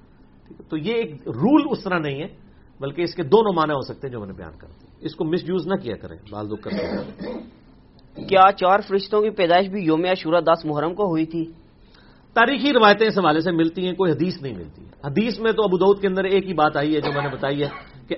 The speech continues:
Speaker 1: آدم علیہ السلام یوم عاشورہ کو پیدا ہوئے، دس محرم کے دن، جمعے کے دن، اور بخاری مسلم میں آیا کہ فرعون ڈبویا گیا دس محرم کے دن۔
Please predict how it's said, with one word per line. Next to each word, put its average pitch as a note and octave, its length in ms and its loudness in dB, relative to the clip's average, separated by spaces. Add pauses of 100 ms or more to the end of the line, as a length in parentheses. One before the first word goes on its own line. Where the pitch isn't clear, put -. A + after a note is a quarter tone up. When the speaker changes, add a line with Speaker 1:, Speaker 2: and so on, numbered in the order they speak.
Speaker 1:
آدم G3+ 280 6
علیہ G3+ 140 2
السلام E3 280 -4
یوم D3+ 220 -2
عاشورہ C#3+ 420 -2
کو D3+ 120 -4
پیدا C#3+ 240 -2
ہوئے، D3+ 200 -6 (640)
دس D#3 200 -2
محرم D#3+ 300 -2
کے D#3+ 100 -2
دن، D#3+ 200 -4 (160)
جمعے D3+ 320 -2
کے A#2+ 100 -6
دن، F2 140 -12 (1160)
اور D#3 320 4
بخاری D3 360 2
مسلم F3 340 -4
میں E3 120 0
آیا E3 100 0
کہ E3 160 -6
فرعون E3+ 440 -2
ڈبویا C3+ 380 0
گیا A#2+ 160 -6
دس C#3 260 -4
محرم A#2+ 300 -6 (400)
کے B2 100 -6
دن۔ G2 180 -8